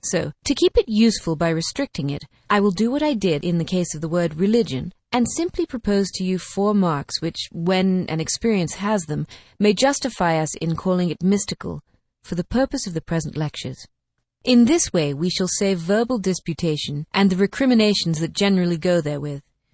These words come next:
Ineffability. The handiest of the marks by which I classify a state of mind as mystical is negative. The subject of it immediately says that it defies expression,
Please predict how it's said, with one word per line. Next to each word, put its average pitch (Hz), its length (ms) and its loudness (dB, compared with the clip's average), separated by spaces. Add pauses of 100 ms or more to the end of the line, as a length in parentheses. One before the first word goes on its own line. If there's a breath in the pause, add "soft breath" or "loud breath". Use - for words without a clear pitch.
(500)
Ineffability. 190 840 0 (580)
The 190 80 0
handiest 285 500 0
of 226 80 -10
the 196 60 -2
marks 165 340 0
by 165 160 -4
which 160 220 -4
I 156 80 -2
classify 160 560 -4
a 147 100 -6
state 170 300 -4
of 143 80 -6
mind 156 420 -2
as 139 160 -8
mystical 165 640 -2
is 147 140 -8
negative. 175 500 -4 (460)
The 196 80 -4
subject - 500 -2
of 147 100 -4
it 151 160 -4
immediately 202 600 0
says 156 380 -4
that 156 120 -4
it 160 120 -8
defies 196 420 -2
expression, 202 640 -6